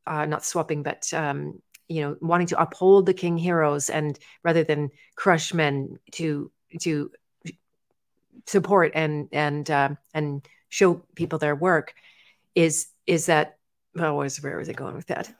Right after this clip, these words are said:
<laughs> You know, um, oh yeah, just like, 'cause we internalize it and we own, I owned the feminist movement.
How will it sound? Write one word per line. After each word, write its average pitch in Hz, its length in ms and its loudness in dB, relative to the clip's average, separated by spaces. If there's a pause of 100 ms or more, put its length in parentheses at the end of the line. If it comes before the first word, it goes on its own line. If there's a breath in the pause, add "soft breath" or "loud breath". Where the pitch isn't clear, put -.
(120)
<laughs> 311 280 -4 (340 loud breath)
You 180 100 6
know, 156 280 2
um, 170 400 4
oh 202 80 8
yeah, 185 180 8
just 196 280 -2
like, 208 200 2 (160)
'cause 196 160 0
we 185 120 6
internalize 233 540 2
it 175 80 0
and 156 80 -2
we 160 180 -4
own, 180 460 2 (280 soft breath)
I 170 140 0
owned 220 400 4
the - 160 0
feminist 156 440 0
movement. 151 540 -4